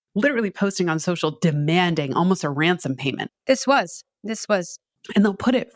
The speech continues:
Speaker 1: publicly on Instagram. "If you do not wire X amount of dollars to my PayPal by tomorrow,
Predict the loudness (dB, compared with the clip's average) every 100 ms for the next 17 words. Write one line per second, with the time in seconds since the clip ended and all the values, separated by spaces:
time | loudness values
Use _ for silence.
0 | -4 0 0 2 0 2 2 0 0 -2
1 | -2 -8 _ _ _ 0 4 6 4 2
2 | 2 2 2 -2 -6 -2 -2 0 0 2
3 | 2 0 0 0 -2 -8 -8 0 4 4
4 | 2 0 0 0 -4 -8 2 2 2 0
5 | 2 2 0